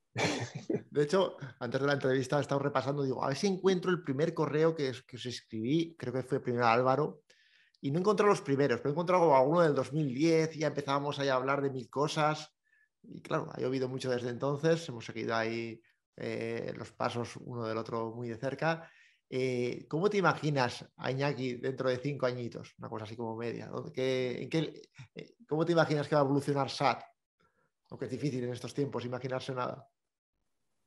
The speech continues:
Speaker 1: No, sí me, me lo imagino y es, eh, bueno, hay que tener, hay que tener una visión también para, y, y la visión va muy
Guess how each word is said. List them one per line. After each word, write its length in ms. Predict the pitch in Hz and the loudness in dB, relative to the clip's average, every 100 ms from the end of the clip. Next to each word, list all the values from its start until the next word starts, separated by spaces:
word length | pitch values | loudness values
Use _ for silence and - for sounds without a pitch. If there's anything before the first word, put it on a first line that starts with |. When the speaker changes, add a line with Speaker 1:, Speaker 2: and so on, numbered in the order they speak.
| _ _ _ _ _ _ _ _ _ _ _ _ _ _ _ - | _ _ _ _ _ _ _ _ _ _ _ _ _ _ _ 4
Speaker 1:
No, 460 | 135 147 180 165 | 8 12 12 12
sí 120 | 165 | 12
me, 160 | 165 110 | 8 8
me 120 | 120 | 6
lo 80 | 110 | 6
imagino 360 | 104 - 123 156 | 4 4 8 10
y 80 | |
es, 220 | 139 - - | 8 4 -4
eh, 340 | 123 104 90 85 | 0 4 4 4
bueno, 220 | 120 117 | 8 8
hay 80 | 113 | 8
que 100 | - | 6
tener, 380 | 117 123 123 - _ _ _ _ - - - - | 8 8 6 0 _ _ _ _ -14 -6 -4 0
hay 200 | 107 107 | 2 4
que 100 | 113 | 8
tener 140 | 135 | 10
una 160 | 123 117 | 10 8
visión 400 | 101 - 143 120 | 8 10 10 10
también 340 | 104 123 127 | 8 6 6
para, 400 | 120 104 98 98 | 6 6 6 4
y, 640 | 95 98 95 90 90 85 92 | 2 0 0 0 -2 -4 0
y 40 | |
la 100 | 95 | 0
visión 280 | 98 - 107 | 2 2 6
va 100 | 110 | 6
muy 540 | 107 104 95 92 92 | 6 4 4 2 0